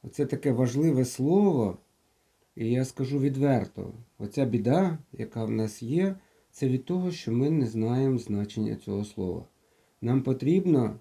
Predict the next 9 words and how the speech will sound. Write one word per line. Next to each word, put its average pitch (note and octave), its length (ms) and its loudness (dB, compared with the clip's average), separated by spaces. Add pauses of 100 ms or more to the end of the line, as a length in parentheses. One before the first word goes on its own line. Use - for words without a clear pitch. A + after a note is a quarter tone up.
(140)
розібратися. C#3 920 0
Ось F3+ 160 -4
таке F3+ 260 -4
одне F3+ 360 4
слово — A2+ 520 2 (460)
громадянин. D#3+ 880 2 (760)
Хто - 260 2
такий E3+ 320 0
громадянин? D3+ 840 4